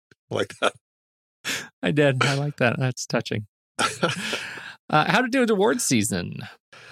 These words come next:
Speaker 1: Uh, you know, it's not the sort of film that's gonna get a ton of awards, um, but it did have a few nominations, no wins, four nominations at the Oscars. It did get nominated for Best Sound, and I think that speaks to kind of probably all the train work, especially the big crash at the end.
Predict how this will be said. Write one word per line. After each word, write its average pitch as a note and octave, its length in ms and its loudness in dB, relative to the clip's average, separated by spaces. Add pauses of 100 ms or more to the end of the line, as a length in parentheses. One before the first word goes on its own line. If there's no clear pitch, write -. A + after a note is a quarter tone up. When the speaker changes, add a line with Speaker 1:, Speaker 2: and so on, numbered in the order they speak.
(240)
Speaker 1:
Uh, A#3+ 160 6
you A#3+ 80 4
know, G3+ 280 8
it's G3 220 4
not B3 220 4
the G#3 80 2
sort D#3+ 160 6
of B2+ 80 4
film B2+ 160 6
that's A2+ 140 4
gonna G#2+ 180 4
get G2+ 140 6
a F#2 80 0
ton A2+ 200 2
of B2 80 6
awards, D3+ 600 2
um, G#2 400 4 (140)
but E3+ 100 6
it E3+ 80 2
did A#3 160 4
have F#3+ 140 4
a C#3+ 40 8
few C#3 160 2
nominations, A2 760 4
no B2 180 6
wins, A2 480 4 (140)
four D3 240 6
nominations B2 600 4
at G2+ 120 0
the A#2+ 80 6
Oscars. D3 500 4
It C#3+ 60 -8
did E3+ 160 4
get F3 100 4
nominated D3+ 320 4
for - 80 2
Best C#3 280 4
Sound, C#3+ 360 4 (300)
and D3 100 6
I B2+ 60 8
think C#3 180 4
that A#2+ 160 6
speaks - 380 2
to A2 160 6
kind G#2+ 160 4
of F2+ 80 2
probably G2+ 280 4
all F#2 120 4
the F#2 80 -4
train G#2+ 400 2
work, F#2+ 340 4 (100)
especially F#2+ 420 0
the F2+ 60 0
big E2+ 300 -6
crash F2+ 320 2
at - 80 -20
the G2+ 160 2
end. F#2 240 -2